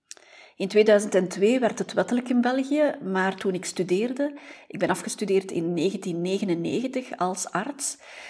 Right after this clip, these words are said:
ik had toen al, we moesten toen een soort eindwerk maken, ik had toen mijn eindwerk al over euthanasie, hè. Dat ging dan vooral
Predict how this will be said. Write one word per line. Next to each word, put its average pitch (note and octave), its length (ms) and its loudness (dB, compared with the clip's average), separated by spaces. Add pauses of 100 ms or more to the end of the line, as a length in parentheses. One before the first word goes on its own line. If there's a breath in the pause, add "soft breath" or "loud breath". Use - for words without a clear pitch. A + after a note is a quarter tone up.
(460 loud breath)
ik A#3 160 -2
had G#3+ 180 -2
toen D4 240 6
al, A#3 340 8
we G3 80 4
moesten G#3 260 -2
toen A3+ 140 2
een G#3+ 60 0
soort F#3+ 340 0
eindwerk B3+ 500 -2
maken, A#3 380 -4
ik G#3+ 180 -4
had G3+ 140 -4
toen C#4+ 200 4
mijn B3 200 4
eindwerk A3 460 -4
al F#3+ 200 0
over F#3+ 300 2
euthanasie, F#3 720 0
hè. - 120 -10
Dat F3 140 -10
ging G3 180 -8
dan F3 140 -2
vooral F3 340 -2